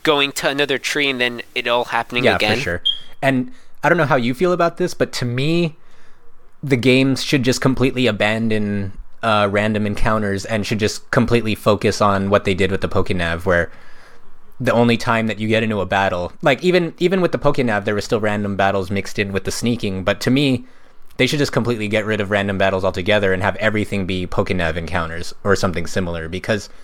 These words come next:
Speaker 2: something similar,
Speaker 1: Uh,
Speaker 2: because
Speaker 1: I, I would love to see that happen if the, uh, Pokemon Stars rumor for Nintendo Switch is real. I would love to see them re-implement Pokénav Plus and just expand more on
Speaker 2: Yeah,
Speaker 1: that.
Speaker 2: because it's like,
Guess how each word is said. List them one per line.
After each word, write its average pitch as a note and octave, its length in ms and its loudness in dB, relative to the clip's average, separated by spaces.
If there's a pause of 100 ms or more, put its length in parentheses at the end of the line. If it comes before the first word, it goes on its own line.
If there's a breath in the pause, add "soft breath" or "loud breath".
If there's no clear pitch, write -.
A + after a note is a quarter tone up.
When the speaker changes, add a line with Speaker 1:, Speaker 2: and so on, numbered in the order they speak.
(100)
Speaker 2:
something - 180 -16
similar, F2 360 -10
Speaker 1:
Uh, D3 200 0
Speaker 2:
because G#2+ 180 -18 (180)
Speaker 1:
I, C#3+ 220 2
I D#3 140 0
would G#3 180 2
love D3+ 320 0
to - 80 -4
see D3 200 -2
that C3+ 180 0
happen C#3 420 -4
if B2+ 300 -10
the, C#3 240 2
uh, A#2 100 2
Pokemon C#3+ 540 0
Stars B2+ 400 2
rumor C#3+ 320 2
for A2+ 760 4
Nintendo B2 480 -2
Switch B2 380 0
is A2+ 120 -4
real. B2+ 340 0
I B2 100 2
would D#3+ 160 2
love C3 160 -2
to - 80 -4
see C#3+ 160 0
them B2 200 -2
re-implement C#3+ 800 -2
Pokénav B2 520 -2
Plus - 400 0 (560 loud breath)
and B2+ 360 0
just - 360 -4 (120)
expand B2 560 -2
more A#2+ 220 0
on G2+ 140 0
Speaker 2:
Yeah, A2+ 120 4
Speaker 1:
that. G#2+ 60 0
Speaker 2:
because G#2+ 580 -4
it's A#2+ 260 -2
like, - 480 -2